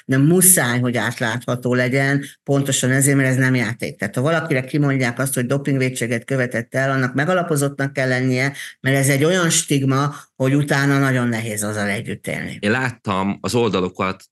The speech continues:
Speaker 2: néztem, ugye mondtam, hogy engem nagyon érdekel ez a, ez a egész, ami a dopingról szól, rengeteg filmet, ö, néztem meg erről,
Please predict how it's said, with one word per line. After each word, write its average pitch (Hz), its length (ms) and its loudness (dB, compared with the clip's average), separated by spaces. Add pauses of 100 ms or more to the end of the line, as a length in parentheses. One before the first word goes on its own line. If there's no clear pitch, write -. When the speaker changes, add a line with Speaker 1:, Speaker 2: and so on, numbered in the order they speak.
Speaker 2:
néztem, 95 760 -2
ugye 95 180 2
mondtam, 107 360 0
hogy 95 120 0
engem 92 180 0
nagyon 92 200 0
érdekel 87 380 -4
ez 85 140 -6
a, 87 320 -4 (440)
ez 92 200 -4
a 90 460 -2 (360)
egész, 92 640 0 (960)
ami 98 200 0
a 95 60 2
dopingról 92 580 0
szól, 87 580 0 (520)
rengeteg 101 360 -2
filmet, 95 680 0
ö, 85 320 0
néztem 92 440 0
meg 87 180 -2
erről, 98 540 -2